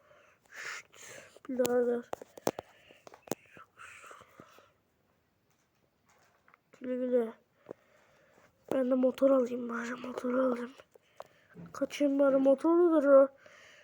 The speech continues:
Sweet'in görevini yapalım. Sweet'in görevlerini bitirelim bari. Baba, Allah bismillah. Heh. Bari biraz görev yapalım arkadaşlar. Şimdi ben size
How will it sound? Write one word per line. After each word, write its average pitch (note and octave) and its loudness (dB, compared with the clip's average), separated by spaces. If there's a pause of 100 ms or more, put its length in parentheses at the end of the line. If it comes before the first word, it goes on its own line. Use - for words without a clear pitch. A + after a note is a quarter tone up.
(380)
Sweet'in C4+ -6
görevini C4 6
yapalım. B3+ 4
Sweet'in B3+ 0
görevlerini B3+ 4
bitirelim A#3 -4
bari. A#3 0 (960)
Baba, F4 8 (380)
Allah D#4+ 6
bismillah. A#3+ -4 (760)
Heh. C4+ 2 (1500)
Bari D#4+ 6
biraz C#4+ 2
görev C#4+ 6
yapalım B3 -2
arkadaşlar. - -12 (500)
Şimdi D#4 -6
ben D#4 2
size E4 -2